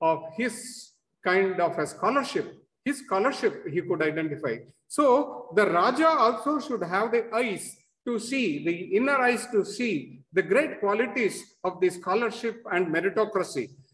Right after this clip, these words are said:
So, and all hats off to Maharaja of Mysore, Nalvadi Krishraj Wadiyar, who had the great sense, and he identifies the two people. Of course, one is Sarvapalli Radhakrishnan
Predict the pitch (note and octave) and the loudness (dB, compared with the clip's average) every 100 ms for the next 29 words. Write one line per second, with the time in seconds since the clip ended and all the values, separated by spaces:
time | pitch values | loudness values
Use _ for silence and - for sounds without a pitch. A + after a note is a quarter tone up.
0 | _ - C4 G#3+ G#3+ - - - - G3 | _ 4 6 6 2 -8 -14 -18 -2 0
1 | A3 G3+ G3 - - _ - A#3 A#3+ F3+ | 2 0 -4 -12 -20 _ 0 2 2 0
2 | E3 G3 - C#4 D#4+ - A#3+ F#3 E3+ - | 0 0 0 -2 -2 2 4 4 0 -12
3 | - - F3 F#3+ A3 G3+ G#3 F3+ F3+ F3 | -18 -6 0 2 4 4 2 0 -2 -4
4 | F3 G#3 D#3+ E3 E3+ G#3 G#3 G#3 G#3 - | 0 0 0 -2 0 4 4 4 -2 -14
5 | _ _ F#3+ F3+ G3+ F#3+ E3+ F3 G3 D3 | _ _ -10 -4 -2 0 0 4 4 4
6 | D3+ - - - G#3+ G3 G#3 G3 F#3+ D#3 | -2 -14 -14 -2 0 2 0 -2 -4 -4
7 | F#3 B3 - - F3 D#3+ - - _ _ | 0 0 0 -4 -4 -4 -8 -18 _ _
8 | - G3+ F3+ G3+ A#3+ F#3 G3+ B3 A#3 G#3+ | 2 2 4 2 2 2 2 2 0 0
9 | G3 F#3 - - D#3 G#3 A3 G#3+ F#3+ G3 | 2 0 -2 -6 -6 -4 -2 -2 0 2
10 | E3+ - F#3+ F#3+ - - _ F3+ G3 F#3+ | 0 0 0 0 -2 -16 _ 2 4 4
11 | F3+ F3+ G3+ G3+ F#3+ F3+ E3+ F#3 F#3 F#3+ | 2 2 0 2 0 0 0 0 -2 -4
12 | E3+ - G3+ | -8 -2 -2